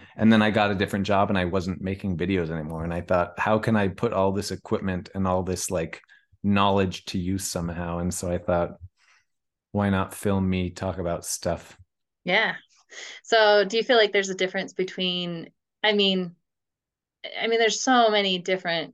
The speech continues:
Speaker 2: types of content out there in this world. <laughs>
Speaker 1: Yes,
Speaker 2: What,
Speaker 1: there is.
Speaker 2: what, what is, like, I guess, what's the mission of yours? What's your goals with your content? Is it just
Speaker 1: Uh,
Speaker 2: your, is it, like, a,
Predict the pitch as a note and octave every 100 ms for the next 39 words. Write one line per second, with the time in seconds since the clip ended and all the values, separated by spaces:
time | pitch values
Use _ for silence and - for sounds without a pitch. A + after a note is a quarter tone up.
0 | _ - F3 D#3 - - - - E3 D#3
1 | D3+ - E3+ D#3+ D#3+ - D3+ D3+ D3 C#3
2 | C#3 - _ _ E3 D3 D3 C#3+ C3+ C#3+
3 | - _ _ _ _ - C4+ - G#3 -
4 | C#3 G#2 - - A3 A#3 B3 - G2 D3
5 | A#3 C4 - - - - - A3 A#3+ A3+
6 | A3+ A3 G#3+ G3 - _ _ G3+ F#3+ F#3+
7 | - _ G3 G#3+ G#3+ A3+ A3+ G#3+ G3 F#3+
8 | F#3 E3 E3 D3+ F3 F#3+ F#3 E3+ D#3 D3+
9 | C#3+ D3 - D3 - C3+ B2 - D3+ D3
10 | D3+ C#3+ B2+ _ _ _ E3+ - F#3 E3+
11 | - D3+ D#3+ E3+ F3 E3+ D#3+ - F#3 E3
12 | E3 E3 D#3 D3+